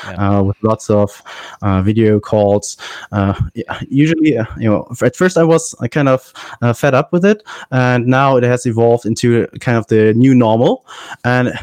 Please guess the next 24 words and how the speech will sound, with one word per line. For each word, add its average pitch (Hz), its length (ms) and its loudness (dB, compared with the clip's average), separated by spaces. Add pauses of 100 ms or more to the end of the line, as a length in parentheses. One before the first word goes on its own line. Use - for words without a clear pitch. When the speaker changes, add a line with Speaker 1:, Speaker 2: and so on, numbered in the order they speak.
(220)
Speaker 2:
I 123 80 2
mean, 123 240 2 (680)
just 135 220 -2 (180)
the 123 120 -4
three 156 220 2
of 131 120 2
us, 123 220 0
right, 131 260 0
uh, 107 280 2
from 107 400 2
Germany, 117 420 2
U 110 180 0
K, 110 320 2
and, 104 240 0
uh, 101 180 -2 (140)
the 113 120 -2
U 104 40 4
S 101 140 0
A, 127 200 0 (320)
uh, 101 340 0 (180)
uh, 101 480 2
in-person 147 500 0
conversation 107 680 0
would 117 200 -2